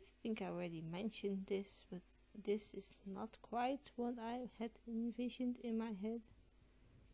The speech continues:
to, uh, for this to look, so that's, uh, it's okay, but I would, would have liked it to look different than what it's looking at,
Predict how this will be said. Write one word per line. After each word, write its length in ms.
to, 400
uh, 40
for 60
this 260
to 220
look, 180
so 180
that's, 480
uh, 160
it's 240
okay, 480
but 240
I 120
would, 200
would 340
have 160
liked 320
it 100
to 160
look 240
different 600
than 200
what 180
it's 240
looking 400
at, 80